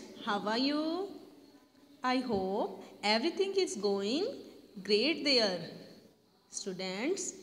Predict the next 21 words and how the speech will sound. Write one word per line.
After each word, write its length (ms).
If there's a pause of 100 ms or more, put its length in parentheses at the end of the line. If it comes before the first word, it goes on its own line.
(580)
today 720 (360)
we 140
will 240
learn 460 (300)
how 300
to 220
recognize 1040 (380)
white 420
color. 580 (480)
How 220
to 160
recognize 920 (140)
white 420
color 380 (400)
from 400
our 260 (420)
surrounding, 840 (320)
like 640 (340)
in 220
fruits, 720 (160)
vegetables, 1040